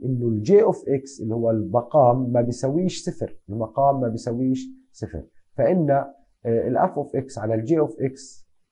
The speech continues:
كدالة قابلة للاشتقاق بالنسبة لإكس، وبكون عندي اللي هو، آه، قيمة الاشتقاق هذا بتساوي إنه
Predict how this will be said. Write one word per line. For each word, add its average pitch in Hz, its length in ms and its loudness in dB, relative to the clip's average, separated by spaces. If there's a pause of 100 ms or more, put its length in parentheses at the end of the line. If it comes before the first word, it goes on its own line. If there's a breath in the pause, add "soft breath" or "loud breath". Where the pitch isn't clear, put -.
(300)
كدالة 120 600 6 (260)
قابلة 160 340 8
للاشتقاق 135 680 -2
بالنسبة 131 360 -4
لإكس، 131 320 -2
وبكون 131 420 2
عندي 135 440 0 (140)
اللي 127 160 -2
هو، 123 380 0
آه، 107 300 -4 (100)
قيمة 151 380 2
الاشتقاق 135 680 0
هذا 127 220 2
بتساوي 123 640 -2 (320 loud breath)
إنه 135 400 -2